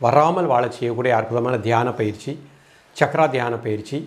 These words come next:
பிரணயாம பயிற்சி, வாத, பித்த, சிலேத்துமம் எப்படி உடம்புல கரெக்டாக இருக்கணும், அதனுடைய மூச்சு பயிற்சி, பிரணயாம பயிற்சி, பந்தங்கள், முக்கியமான மூன்று பந்தங்கள்,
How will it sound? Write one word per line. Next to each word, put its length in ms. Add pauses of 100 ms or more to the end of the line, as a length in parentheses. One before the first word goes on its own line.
(520)
பிரணயாம 540
பயிற்சி, 360 (360)
வாத, 400
பித்த, 340
சிலேத்துமம் 520 (140)
எப்படி 280
உடம்புல 240 (100)
கரெக்டாக 300
இருக்கணும், 300 (300)
அதனுடைய 460
மூச்சு 300
பயிற்சி, 400 (200)
பிரணயாம 520
பயிற்சி, 300 (680)
பந்தங்கள், 540
முக்கியமான 500
மூன்று 300
பந்தங்கள், 460